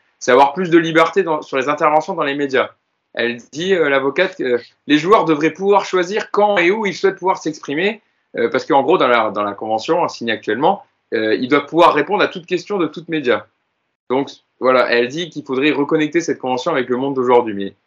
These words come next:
voilà, sur ça, Samy, euh, sur toutes ces, ces demandes, on va dire, de l'avocate d'Mbappé, avec lesquelles tu es plutôt d'accord, pas d'accord. Euh, moi, j'avoue que la dernière me gêne un peu de dire, en gros,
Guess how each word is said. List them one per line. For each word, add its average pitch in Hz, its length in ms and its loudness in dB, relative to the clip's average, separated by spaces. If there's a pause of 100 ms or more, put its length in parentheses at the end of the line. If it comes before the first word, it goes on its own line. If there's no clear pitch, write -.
(180)
voilà, 127 160 0
sur 139 160 -4
ça, 180 160 2
Samy, 160 420 -2 (440)
euh, 107 180 -4
sur 120 180 -6
toutes 143 160 -14
ces, 123 220 0 (340)
ces 101 120 -6
demandes, 135 380 4
on 120 60 2
va 113 120 0
dire, 123 160 2
de 110 80 -4
l'avocate 107 420 -2
d'Mbappé, 110 500 -2 (360)
avec 113 320 -2
lesquelles 143 320 2
tu 117 160 -6
es - 20 -4
plutôt 120 180 -8
d'accord, 135 500 -2
pas 131 120 0
d'accord. 123 540 2
Euh, 107 80 0
moi, 113 220 -2
j'avoue 135 200 2
que 147 100 -4
la 127 80 4
dernière 131 360 2
me 123 120 -2
gêne 127 200 -2
un 127 80 -2
peu 123 120 -14
de 113 80 -8
dire, 120 160 -2
en 123 100 0
gros, 151 280 0